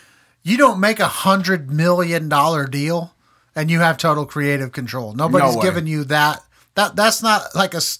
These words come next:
Speaker 1: that's a massive amount of money.
Speaker 2: Yeah.
Speaker 1: A hundred million dollars?
Speaker 2: Right.
Speaker 1: And you think that you're gonna be able to say whatever you want?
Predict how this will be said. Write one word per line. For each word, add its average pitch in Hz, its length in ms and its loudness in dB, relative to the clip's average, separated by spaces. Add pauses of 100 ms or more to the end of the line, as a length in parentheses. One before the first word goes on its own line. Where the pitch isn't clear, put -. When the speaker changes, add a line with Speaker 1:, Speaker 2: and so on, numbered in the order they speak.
Speaker 1:
that's 202 200 0
a 143 120 0
massive 190 580 0
amount 143 260 -4
of 127 60 -8
money. 110 360 -10
Speaker 2:
Yeah. 104 360 -2 (160)
Speaker 1:
A 156 60 0
hundred 226 340 2
million 208 340 0
dollars? 202 540 2 (120)
Speaker 2:
Right. 107 240 0
Speaker 1:
And 170 140 2
you 185 80 2
think 190 220 -2
that 160 160 0
you're 170 100 -2
gonna 175 200 -2
be 170 100 -2
able 160 140 2
to 139 60 -4
say 165 200 -2
whatever 151 360 -2
you 156 160 -6
want? 147 300 -8